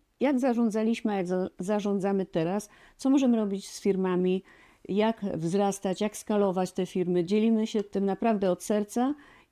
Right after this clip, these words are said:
i wierzcie mi, że dużo osób ma większą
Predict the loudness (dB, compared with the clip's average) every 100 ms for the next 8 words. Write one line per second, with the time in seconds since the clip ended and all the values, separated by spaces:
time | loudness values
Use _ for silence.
0 | -2 2 2 2 -4 -10 0 2 2 -2
1 | 0 0 0 0 -2 -2 2 2 2 -2
2 | -4 -4 -2 0 4 2 2 -2